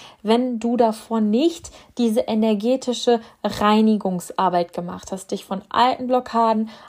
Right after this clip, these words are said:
alten Ängsten, alten Zweifeln wirklich gelöst hast, weil sonst wirst du immer im Inneren so eine tief, tief sitzende Stimme haben, die sagt,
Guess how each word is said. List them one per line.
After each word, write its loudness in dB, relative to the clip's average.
alten 2
Ängsten, -4
alten 0
Zweifeln 0
wirklich 0
gelöst 2
hast, 2
weil 4
sonst -2
wirst -6
du -6
immer 2
im -2
Inneren 2
so -4
eine -2
tief, -4
tief 0
sitzende 2
Stimme 0
haben, 2
die 0
sagt, 2